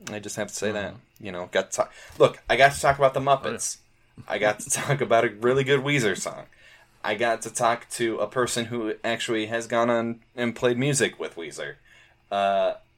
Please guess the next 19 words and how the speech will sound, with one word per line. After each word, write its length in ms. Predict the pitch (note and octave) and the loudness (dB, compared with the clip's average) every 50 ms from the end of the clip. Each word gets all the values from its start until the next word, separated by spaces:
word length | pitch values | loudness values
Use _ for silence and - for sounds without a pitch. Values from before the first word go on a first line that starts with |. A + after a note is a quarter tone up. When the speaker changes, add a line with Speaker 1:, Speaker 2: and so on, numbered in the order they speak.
| _ _ _ _ _ _ _ _ _ _ _ _ _ _ _ _ _ _ _ | _ _ _ _ _ _ _ _ _ _ _ _ _ _ _ _ _ _ _
Speaker 1:
and 180 | A2 A#2+ A#2 A#2 | -6 -4 0 0
there's 140 | B2 B2+ A#2 | 0 2 4
Muppets 580 | C3 D#3 D3 C#3+ - D2+ - - - - - - _ - | 6 6 6 6 2 -2 -2 -2 -2 -2 -4 -8 _ -8
involved. 520 | G2 F#2+ F2 E2+ D2+ B1+ A1+ - - - - _ _ _ _ _ _ - | -8 -4 -2 -2 -2 -2 -4 -8 -12 -18 -20 _ _ _ _ _ _ 2
I 60 | A2+ | 4
know 100 | B2+ D#3+ | 6 8
I 80 | F#3 G3+ | 8 10
already 160 | G#3 F#3+ F3+ | 10 10 8
said 240 | F3+ - A3+ G#3+ - | 10 10 8 8 8
that, 280 | - F2+ E2 - - - | 6 4 2 0 -2 -2
but 120 | - A2 A2 | -2 -2 -2
it 60 | - - _ - | -4 -10 _ -16
<laughs> 120 | B2+ A#2+ | -8 -2
needs 320 | D#3+ E3+ F3 G#3+ A3 - - - | 4 6 6 8 8 6 6 6
to 60 | G3+ | 4
be 120 | F3+ C#3 F3 | 2 2 2
said 400 | - - - - C#3+ D3 C#3+ - | 2 4 8 8 8 8 6 2
twice. 600 | - - A2+ G#2+ F2+ E2 D#2+ D#2 - - - - - - _ _ - - - - _ _ _ | -2 2 4 4 4 4 0 -4 -10 -12 -12 -14 -18 -20 _ _ -20 -20 -20 -20 _ _ _
So, 540 | - - - - G2+ F#2+ F2+ F2 E2+ E2+ - | -8 -6 -4 -2 -2 -2 -2 -2 -4 -6 -10